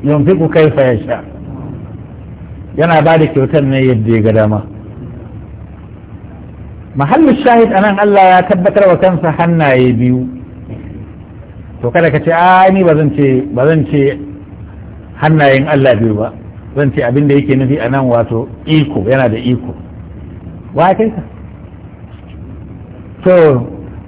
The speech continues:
in ka ce Allah na da iko, ai kai ma kana, kana da iko, kai ma baka da iko ne? Kana da ikon cin abinci, kana da ikon shan ruwa, kana da ikon bacci, kana da ikon yin dariya, kana da ikon yin kuka. Shikenan nan ma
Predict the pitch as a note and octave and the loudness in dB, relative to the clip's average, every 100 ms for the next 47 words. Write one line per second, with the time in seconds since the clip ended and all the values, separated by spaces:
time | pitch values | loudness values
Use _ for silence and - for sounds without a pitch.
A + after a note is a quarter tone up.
0 | - G#3+ A3+ B3 A3+ G#3+ A3+ G#3+ F#3+ F3+ | 0 2 4 4 4 4 4 4 4 2
1 | G#3 C4 A#3+ A3+ B3 B3+ C#4 C#4 C#4+ C4 | 2 2 4 4 4 4 6 6 4 6
2 | G3 F#3+ - A#3 F3+ D#3+ E3 D#3+ F#3 G#3 | 4 4 2 2 4 2 0 2 2 4
3 | A#3+ G#3+ G3+ A3 A3+ G#3 A#3 G#3+ A3+ F#3 | 4 2 2 0 0 0 0 2 4 4
4 | F#3+ F#3+ D#3 E3+ A#2+ C3 B2 C#3+ F#3 G3+ | 2 2 0 -2 -2 -2 -4 -4 2 2
5 | F#3 F3+ F3+ - D#3+ C3+ C3 A2+ - - | 2 0 0 0 0 0 -2 -8 -16 -16
6 | A2 G2 F2+ - - - - - - - | -16 -16 -16 -18 -18 -18 -18 -18 -18 -18
7 | - F#3+ F#3+ F3 E3+ - D3+ C#3+ D3 - | -6 0 2 4 2 2 2 2 0 -4
8 | - - - - - - - - - - | -8 -10 -16 -18 -16 -16 -18 -18 -18 -18
9 | - - - - - - - - - - | -18 -18 -18 -18 -18 -18 -20 -20 -20 -2
10 | G3+ G3+ G3 G3+ F#3+ G3 F#3+ E3+ D#3+ G3 | 0 2 2 4 4 4 6 6 6 6
11 | F3+ G#3 F3+ F3 E3+ D#3+ D#3+ C#3+ C3+ B2+ | 4 4 4 2 2 4 2 2 0 0
12 | C3 - - - - - - - G3+ G3 | -2 -4 -18 -16 -16 -16 -16 -6 0 2
13 | G3+ G3 G#3 G3+ G3+ G3+ | 4 4 4 4 6 6